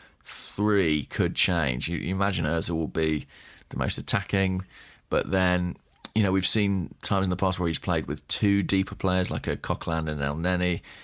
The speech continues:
but then he's alternated it and put a Ramsey in there with a more traditional holder. I don't know how he intends to put that together. My gut says that he's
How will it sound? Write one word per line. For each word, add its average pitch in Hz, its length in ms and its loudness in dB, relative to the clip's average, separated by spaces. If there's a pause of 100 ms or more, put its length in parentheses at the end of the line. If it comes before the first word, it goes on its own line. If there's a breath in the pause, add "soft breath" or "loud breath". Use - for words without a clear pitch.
(240 loud breath)
but - 360 -2
then 82 200 0
he's 90 160 0
alternated 92 600 0
it 90 80 2
and 67 100 -4
put - 160 -2
a - 40 -4
Ramsey 90 540 0
in 90 360 -2
there 92 440 0
with 69 220 -6
a 73 80 -4
more 78 180 -4
traditional 90 460 -2
holder. 90 440 0 (480 loud breath)
I - 140 0
don't 127 240 2
know 113 280 4
how 92 200 0
he 87 60 2
intends 87 400 -2
to - 80 -10
put - 140 -4
that 69 120 -6
together. 73 460 -4 (100)
My 123 140 0
gut 185 340 0
says 71 560 0 (880 soft breath)
that - 180 -2
he's 107 200 -2